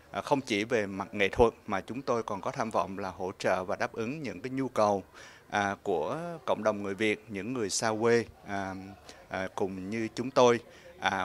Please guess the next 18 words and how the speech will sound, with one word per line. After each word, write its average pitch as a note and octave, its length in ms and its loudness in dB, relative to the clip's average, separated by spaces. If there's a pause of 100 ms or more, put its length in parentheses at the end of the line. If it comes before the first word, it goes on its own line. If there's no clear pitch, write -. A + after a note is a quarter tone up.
quan B2 160 6
tâm B2 320 4
đến, B2+ 300 0 (180)
à, G#2 300 -2
những A2 360 -2
người A#2 240 4
mà G2 280 -4
đặc A2 180 2
biệt G#2+ 280 8
là G2+ 220 2
lẻ G2+ 240 4
loi B2+ 440 8
hoặc A2+ 220 -2
là F#2+ 200 -2
cô A#2+ 160 0
đơn, A#2+ 500 4
bệnh G2 200 0
tật. A#2 220 6